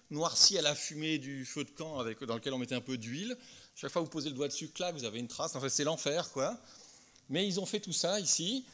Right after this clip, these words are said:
Et donc, ils ont commencé à carter ces surfaces, à mesurer des décalages sur le terrain, à travailler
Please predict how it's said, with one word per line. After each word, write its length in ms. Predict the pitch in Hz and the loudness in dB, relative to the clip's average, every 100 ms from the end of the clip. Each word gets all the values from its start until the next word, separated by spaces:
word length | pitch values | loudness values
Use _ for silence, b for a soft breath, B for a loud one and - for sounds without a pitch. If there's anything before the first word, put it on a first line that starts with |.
| B B B B | B B B B
Et 80 | 196 | -4
donc, 240 | 147 220 - - - | -2 -2 -4 -12 -6
ils 160 | 147 | -2
ont 60 | 190 | 0
commencé 360 | 180 185 - | 2 4 4
à 80 | 180 | 4
carter 340 | - 160 - 147 | 2 -2 -2 -2
ces 120 | 131 | -2
surfaces, 720 | - - - - 180 220 - | -4 -6 -8 -2 2 2 2
à 80 | 165 | 4
mesurer 380 | 156 143 143 143 | 6 6 4 2
des 100 | 127 | 4
décalages 420 | 127 139 131 - | 2 4 4 4
sur 120 | 147 | 2
le 100 | 135 | 0
terrain, 480 | 147 143 151 175 180 | -2 -2 -2 -2 -4
à 80 | - | -6
travailler 560 | - 160 160 156 156 | -2 -2 0 0 -2